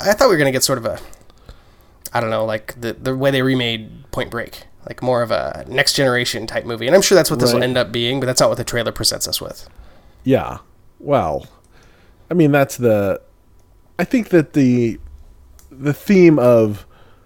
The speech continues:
Speaker 2: sort of obsolescence <laughs> is really the, and of course they got Ed Harris to just be intense and Ed Harris-y,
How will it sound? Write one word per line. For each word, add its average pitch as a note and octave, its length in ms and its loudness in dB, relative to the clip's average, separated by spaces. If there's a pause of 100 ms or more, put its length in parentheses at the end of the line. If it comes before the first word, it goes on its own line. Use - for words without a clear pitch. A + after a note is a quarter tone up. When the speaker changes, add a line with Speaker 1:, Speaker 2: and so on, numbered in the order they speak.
(180)
Speaker 2:
sort C3 200 2
of A2 140 -4
obsolescence A#2+ 1000 0 (280)
<laughs> - 260 -6
is G#3+ 420 2
really C#3+ 340 6
the, B2 220 4 (720)
and A3 120 8
of G#3 80 2
course F4+ 160 8
they B3 80 6
got C#3+ 200 6
Ed C#3 140 8
Harris C3 360 6
to A#2+ 80 -2
just G#2 200 -8
be G#2+ 340 0
intense G#2+ 500 -4
and F#2+ 180 -6
Ed G#2 160 -4
Harris-y, G2+ 600 -2